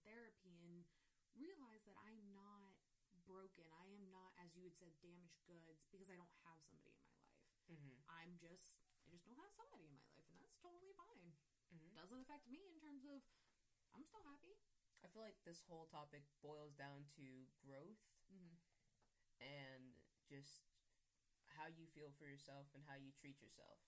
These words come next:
Speaker 1: Yeah.
Speaker 2: I know that right now is probably a hard time for someone that's listening to the podcast, and it's someone that is going through stuff that makes them feel like they are alone or unloved or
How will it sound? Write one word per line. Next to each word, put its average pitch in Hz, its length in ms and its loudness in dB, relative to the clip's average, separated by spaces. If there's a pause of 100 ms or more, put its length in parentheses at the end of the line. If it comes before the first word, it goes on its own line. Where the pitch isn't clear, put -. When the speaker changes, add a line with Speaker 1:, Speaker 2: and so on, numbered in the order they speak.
(140)
Speaker 1:
Yeah. 175 160 -2 (880)
Speaker 2:
I 160 80 6
know 170 160 8
that 147 160 4 (400)
right 165 160 8
now 143 320 8
is 139 80 2 (240)
probably 143 320 4
a 127 80 -2
hard 131 240 4
time 139 240 4
for 135 80 0
someone 143 320 2
that's 135 160 0
listening 139 300 0
to - 20 -2
the 127 160 -2
podcast, 131 560 0
and 120 160 -6
it's - 80 -4
someone 123 560 -2 (160)
that 117 160 2
is 113 400 -4
going 170 320 2
through 135 80 0
stuff 131 320 0
that 120 160 -2
makes 127 240 -4
them 127 160 -6
feel 123 160 -4
like 120 160 -6
they 123 160 2
are 117 160 4
alone 131 560 0 (640)
or 113 240 0 (160)
unloved 127 640 0
or 104 80 -4